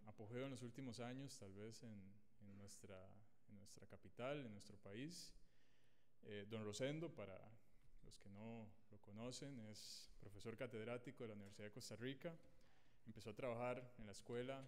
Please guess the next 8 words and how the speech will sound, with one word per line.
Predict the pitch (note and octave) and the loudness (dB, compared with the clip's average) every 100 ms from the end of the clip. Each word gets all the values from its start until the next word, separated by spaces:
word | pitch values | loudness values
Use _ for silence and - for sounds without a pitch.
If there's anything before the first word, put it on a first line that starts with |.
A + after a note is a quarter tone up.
| - - | -6 -2
desde | A2 G2+ G#2 G#2 G2+ G2+ | -2 0 2 2 2 0
enero | G#2+ A2+ C#3+ C3 | 2 4 6 6
de | |
mil | A2 A#2+ | 6 4
novecientos | B2 B2 A#2 A#2+ | 4 2 0 -2
setenta | A#2 B2 A#2 | -2 0 0
y | C3+ | 0
tres. | E3+ F3 F3+ | 4 4 2